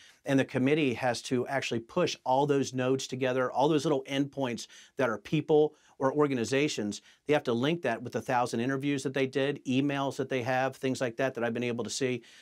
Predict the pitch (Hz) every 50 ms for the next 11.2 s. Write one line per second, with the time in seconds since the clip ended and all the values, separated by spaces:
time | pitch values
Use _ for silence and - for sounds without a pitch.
0 | - - - - - 127 127 123 120 120 131 123 - 143 143 147 - - 147 135
1 | 131 - 135 120 110 123 135 143 147 147 143 143 - - 117 117 117 117 117 110
2 | 107 104 107 117 113 110 110 101 110 113 104 113 107 110 110 107 98 107 101 -
3 | - 101 113 123 123 131 127 135 131 135 135 135 - 117 113 110 113 110 110 101
4 | 98 95 92 101 - 117 117 113 107 - 127 107 120 110 98 - 117 117 113 117
5 | 110 101 104 - - 120 113 101 107 - - 101 - 113 - 113 104 107 110 117
6 | 110 107 104 - - 131 127 127 123 113 107 101 - - - - - - - -
7 | - - 131 117 120 117 113 - - 139 135 131 127 117 - - 123 120 113 110
8 | - - 113 120 143 156 139 117 113 131 131 139 143 131 131 120 - - - 135
9 | 117 120 - - 131 127 143 131 - - 113 110 107 113 - - 117 110 117 117
10 | 107 - 117 104 - 107 - - 127 117 113 113 113 107 104 104 - 131 131 131
11 | 123 113 104